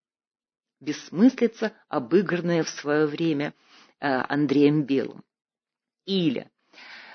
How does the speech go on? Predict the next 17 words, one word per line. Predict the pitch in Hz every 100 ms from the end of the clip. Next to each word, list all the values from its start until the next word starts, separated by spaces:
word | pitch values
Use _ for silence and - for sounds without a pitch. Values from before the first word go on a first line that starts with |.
| - -
э, | 165 147 147
скажем, | - 214 208 196
в |
четырехстопном | - 202 196 202 - - 226 185 180
ямбе | 175 151 156 131 120 - - _ _ _ _ -
полноударная | 190 185 185 185 160 180 165 147 135 127
строка | - _ 127 - 123 - _
«Шуми, | - - 151 147 151 202 240 240
шуми | - - 165 151 156 190 214 - -
волнами | 165 165 165 160 160 180 175 165 - -
Рона». | 170 180 175 156 113 - _ _ _ _ _ _ _ _ _ _ _ _ _ -
Она | 160 143
занимает | 139 135 139 139 147 139
примерно | - 151 165 165 165
двадцать | 156 170 170 214 214 -
пять | 269 247 175 -
процентов | 143 131 - - 139 127 - -